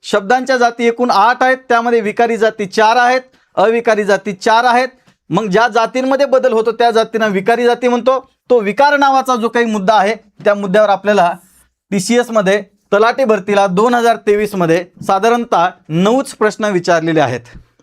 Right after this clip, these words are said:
बरोबर आहे? त्यानंतर पुढचा जो काही घटक आहे, तो आहे वाक्यांचे प्रकार.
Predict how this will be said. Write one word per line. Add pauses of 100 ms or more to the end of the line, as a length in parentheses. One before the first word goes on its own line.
बरोबर
आहे? (420)
त्यानंतर
पुढचा
जो
काही
घटक
आहे,
तो
आहे
वाक्यांचे
प्रकार.